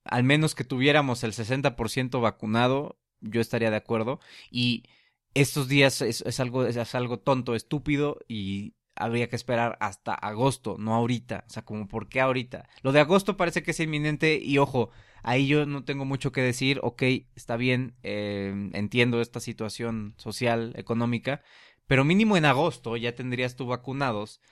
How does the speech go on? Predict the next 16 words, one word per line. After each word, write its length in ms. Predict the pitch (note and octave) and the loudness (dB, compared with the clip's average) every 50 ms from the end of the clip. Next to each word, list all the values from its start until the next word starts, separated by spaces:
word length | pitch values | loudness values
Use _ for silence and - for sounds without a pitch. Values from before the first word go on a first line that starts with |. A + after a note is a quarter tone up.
| - - | -12 -8
a 80 | - | -4
los 120 | G#2+ A2 G#2+ | -2 -2 -2
de 100 | A2 G#2+ | -2 -2
cuarenta, 600 | - A#2 A#2 D#3 F#3 E3 - - C3 B2 B2 - _ _ _ _ _ | 0 2 4 4 4 2 2 -2 -2 -4 -4 -8 _ _ _ _ _
a 100 | - G#2+ | -6 -4
los 160 | G#2 G#2+ G#2 F#2+ | -2 -2 -2 -4
de 80 | G#2+ | -4
treinta 580 | G2+ - D3+ F3+ F#3+ F3+ D3 B2 B2 B2 B2+ - - _ _ _ _ _ | 0 4 4 6 6 4 2 0 0 -2 -2 -4 -10 _ _ _ _ _
y 140 | - A#2 A#2+ | 0 2 2
empezando 500 | A#2+ A2 B2 A#2 G#2+ B2+ B2+ B2+ C3 B2+ | 2 2 2 0 2 2 0 0 0 -2
con 140 | - C#3+ C3+ | -2 -2 -2
los 100 | B2+ A2+ | -2 -2
de 100 | A#2 A#2+ | 0 2
veinte 300 | A#2 B2+ C3+ B2+ B2 D3 | 4 4 4 2 2 -2
y 60 | D3 | -4
seguramente 1040 | - - A#2+ G#2+ A#2 C3+ C3+ C3 B2+ B2 B2 B2+ B2 A#2+ B2 A#2 A#2 C3 - _ | -4 -4 -6 -4 -2 0 0 0 2 2 2 2 2 0 0 0 -2 -2 -4 _